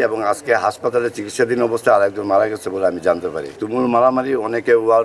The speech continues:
টপকে পালানোর চেষ্টা করছে এবং আমরাও অনেক ফাঁকা ফায়ার করছি, ওয়াল থেকে টপকে নিচে পড়ছে। আর কীভাবে মারা গেছে, এটা পোস্টমর্টম এবং সুর ধার করলে বোঝা যাবে। আমরা লাশ ময়নাতদন্তের জন্য মর্গে দিয়েছি।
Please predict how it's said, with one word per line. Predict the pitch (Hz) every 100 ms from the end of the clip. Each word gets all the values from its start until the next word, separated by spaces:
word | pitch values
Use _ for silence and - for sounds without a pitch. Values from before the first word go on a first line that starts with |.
| -
টপকে | 113 - 123 120 113 - -
পালানোর | 101 110 113
চেষ্টা | 107 107 107
করছে | 107 101 104 110 110 104 - - 90
এবং | 95 104 101 -
আমরাও | - 110 113 120
অনেক | 113 113
ফাঁকা | - 107 110
ফায়ার | 104 104 107
করছি, | 104 98 101
ওয়াল | 98 107 95
থেকে | 104 107 101 - - - -
টপকে | 113 113 120
নিচে | 110 113 107
পড়ছে। | 104 104 - 98 - - - - - -
আর | 85 90 92
কীভাবে | 127 139
মারা | 131 123
গেছে, | 139 123
এটা | 123
পোস্টমর্টম | 123 123 123 127 135 127
এবং | 117 110
সুর | 101 117 120
ধার | 113 110
করলে | 117 120 120 - - 87
বোঝা | 98 98
যাবে। | 85 78
আমরা | 80 85 95 98 76 67 78 76 80
লাশ | 90 90 104
ময়নাতদন্তের | 101 104 101 101 98 98
জন্য | 101 101
মর্গে | 95 92 90
দিয়েছি। | 87 101 -